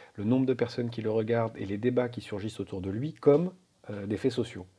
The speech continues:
Et d'expliquer ces faits sociaux, non pas au regard du, du rasoir du vrai et du faux, mais au regard de deux notions que,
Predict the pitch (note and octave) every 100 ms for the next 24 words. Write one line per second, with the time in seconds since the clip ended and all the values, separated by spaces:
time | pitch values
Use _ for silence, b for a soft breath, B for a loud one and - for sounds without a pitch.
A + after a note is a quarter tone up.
0 | B B B B B B - A#2 C3+ C#3+
1 | E3+ D3+ F3+ D3+ - B2 C3 A#2 C#3+ B2+
2 | C#3 C3+ D#3+ B2+ A2+ A#2+ B2+ A#2 G#2 G2+
3 | G2 G2+ A2+ A2+ - A2 A2+ A2 A#2+ A2+
4 | G#2 G#2 G#2+ G#2 G2 G#2 F#3 F#3+ _ _
5 | B B B B B B B A#2 C3 E3+
6 | G3+ - _ - A#2 A2 A#2 D#3 F3 -
7 | - _ _ _ _ _ _ - A2+ G#2+
8 | C3 D#3 C#3 B2+ A2+ B2 A#2 C#3+ C3+ -
9 | G2 G2